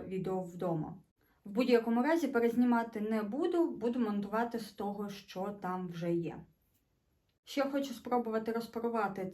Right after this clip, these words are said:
цей костюм і спробувати зібрати образи окремо зі штанами і окремо зі світшотом.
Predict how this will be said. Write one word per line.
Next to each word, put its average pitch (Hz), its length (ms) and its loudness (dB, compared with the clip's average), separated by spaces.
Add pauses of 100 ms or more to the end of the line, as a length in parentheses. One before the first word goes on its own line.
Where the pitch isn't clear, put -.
цей 190 240 -4
костюм 339 540 0 (480)
і 262 280 2
спробувати 226 800 2
зібрати 220 680 2
образи 208 500 2
окремо 208 560 2
зі 196 140 0
штанами 311 580 4
і 262 300 0
окремо 220 680 0
зі 202 300 -4
світшотом. 180 840 -4